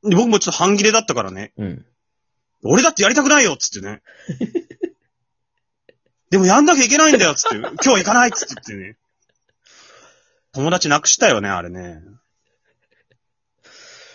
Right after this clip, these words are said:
Speaker 2: 昆虫係やめろ。
Speaker 1: <laughs> いや、だからもうやりたくないんだよ。
Speaker 2: やめてまえ。昆虫係。
Speaker 1: いや。やめます。もう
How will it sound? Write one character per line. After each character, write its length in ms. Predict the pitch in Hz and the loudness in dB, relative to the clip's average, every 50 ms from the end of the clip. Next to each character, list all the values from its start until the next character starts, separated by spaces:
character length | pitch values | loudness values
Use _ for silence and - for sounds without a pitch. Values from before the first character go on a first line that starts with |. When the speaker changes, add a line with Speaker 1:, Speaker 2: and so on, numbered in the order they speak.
| _ _ _ _ _ - - - - _ | _ _ _ _ _ -18 -18 -18 -20 _
Speaker 2:
昆 240 | - 127 139 190 226 | -6 -6 -4 -4 -4
虫 560 | 226 - 294 277 277 269 269 277 320 370 _ _ _ _ _ _ 220 185 | -8 -6 -4 -4 -2 -2 -4 -4 -6 -12 _ _ _ _ _ _ -14 -4
係 380 | 185 208 226 226 170 123 104 101 | -4 -4 0 0 -2 -2 -2 -6
や 140 | 95 98 | -6 -4
め 100 | 110 147 | -2 -2
ろ。 160 | 208 277 269 - - - - _ _ _ _ - _ _ _ _ _ _ _ _ _ _ _ _ | -2 -2 -4 -6 -18 -20 -20 _ _ _ _ -20 _ _ _ _ _ _ _ _ _ _ _ _
Speaker 1:
<laughs> 1200 | - - - - - - 554 622 622 640 622 622 554 587 - 508 480 - - - - - - - - | -12 -8 -6 -4 -4 -4 -4 -6 -6 -8 -8 -8 -8 -10 -10 -10 -12 -14 -16 -16 -14 -12 -12 -2 2
い 160 | 320 202 180 | 4 4 4
や、 120 | 147 160 | 4 2
だ 120 | 147 170 196 | 2 0 -2
か 80 | 208 | -2
ら 80 | 160 139 | -4 -4
も 60 | 135 135 | -4 -2
う 20 | |
や 120 | 117 135 | -2 -2
り 100 | 170 196 | -2 0
た 120 | - 247 240 | 0 0 2
く 80 | 226 | 2
な 140 | 208 - 254 | 2 2 2
い 60 | - | 4
ん 20 | 285 | 4
だ 80 | 254 247 | 4 4
よ。 40 | 247 | 4
Speaker 2:
や 300 | 135 143 156 151 - - | 4 4 4 2 0 -2
め 60 | - | -8
て 120 | - - - | -8 -8 -8
ま 100 | - - | -8 -2
え。 20 | |
昆 180 | - 131 123 123 | 2 2 2 2
虫 160 | 127 127 120 | 2 -2 0
係。 300 | 113 120 113 110 - 233 | 0 0 2 2 2 2
Speaker 1:
い 40 | 170 | 2
や。 80 | 165 160 - - - - _ _ _ _ _ _ _ _ _ - _ - - _ - - - _ _ - - 226 - - | -2 -4 -10 -18 -20 -20 _ _ _ _ _ _ _ _ _ -20 _ -20 -20 _ -20 -20 -20 _ _ -8 -4 -4 0 0
や 120 | 160 180 | 0 0
め 60 | 185 | 2
ま 100 | 180 180 | 0 -2
す。 460 | - - - - - - - - - _ | -2 -4 -10 -18 -20 -20 -20 -20 -16 _
も 260 | - 180 170 151 147 | 0 2 4 4 2
う 80 | - | 0